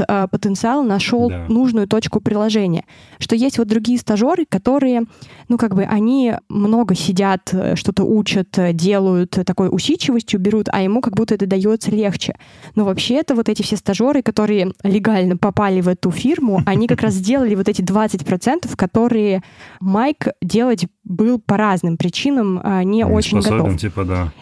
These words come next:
Speaker 1: И когда он отказывается от всей прочей ответственности, которая вообще-то наполняет его жизнь каким-то вол-, волнами и океанами, то там появится место для него самого, для его желаний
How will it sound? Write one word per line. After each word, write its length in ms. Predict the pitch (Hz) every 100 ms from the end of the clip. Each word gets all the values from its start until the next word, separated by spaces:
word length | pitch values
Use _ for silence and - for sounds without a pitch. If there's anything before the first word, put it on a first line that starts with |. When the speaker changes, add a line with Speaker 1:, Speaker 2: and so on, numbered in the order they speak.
| -
Speaker 1:
И 60 | 233
когда 260 | 220 247
он 80 | 240
отказывается 640 | 220 330 392 320 247 220 214
от 160 | 214
всей 240 | - 247 220
прочей 320 | 220 214 208
ответственности, 540 | 214 220 - 190 -
которая 300 | 190 196 185
вообще-то 260 | 175 208 190
наполняет 580 | 185 208 220 226 175 175
его 220 | 175 180
жизнь 440 | 175 214 165 175 175
каким-то 760 | 175 185 175 180 160 160 - -
вол-, 560 | - 160 208 196 185
волнами 540 | 170 220 196 175 175 170
и 20 |
океанами, 720 | 190 185 202 180 170 165 190 - - - _ _ _ _ -
то 420 | 208 208 208 202 - -
там 260 | 220 240
появится 680 | 214 202 190 214 208 - -
место 400 | 185 202 220 208
для 320 | 180 185 190 190
него 420 | 196 196 202 196
самого, 640 | - 180 175 185 233 277
для 180 | 196 190
его 340 | 185 190 208
желаний 760 | 165 170 185 233 262 196 190